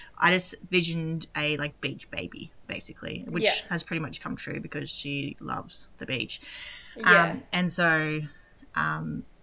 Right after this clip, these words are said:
Speaker 1: being at my parents' place, um, there's a few beaches to choose from, luckily. And so, uh, we could go down there and do that quite easily. So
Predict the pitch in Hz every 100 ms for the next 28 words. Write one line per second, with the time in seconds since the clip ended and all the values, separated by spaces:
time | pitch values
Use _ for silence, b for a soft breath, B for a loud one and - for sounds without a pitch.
0 | - - 170 151 156 156 156 - 151 147
1 | - - B B B B - - - -
2 | 151 156 156 170 165 - 170 165 160 160
3 | 165 196 208 - 269 302 262 - 196 175
4 | 226 277 B B B B B 170 165 165
5 | 160 156 151 - - - 160 156 160 165
6 | 156 151 147 147 147 147 147 151 147 151
7 | 165 - - 170 - 220 - - 180 -
8 | 165 151